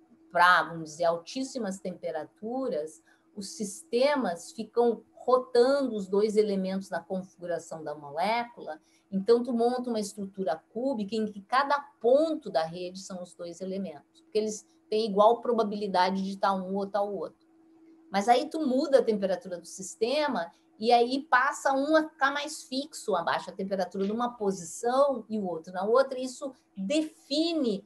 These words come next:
uma outra rede cristalina. Tá? Então, inclusive, pode ser a probabilidade de um elemento estar na posição ser o meu parâmetro de ordem.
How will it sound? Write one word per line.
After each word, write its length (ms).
uma 320
outra 400
rede 420
cristalina. 640
Tá? 240
Então, 200
inclusive, 580
pode 400
ser 200
a 80
probabilidade 1200
de 80
um 100
elemento 760
estar 320
na 100
posição 460
ser 160
o 40
meu 120
parâmetro 560
de 80
ordem. 260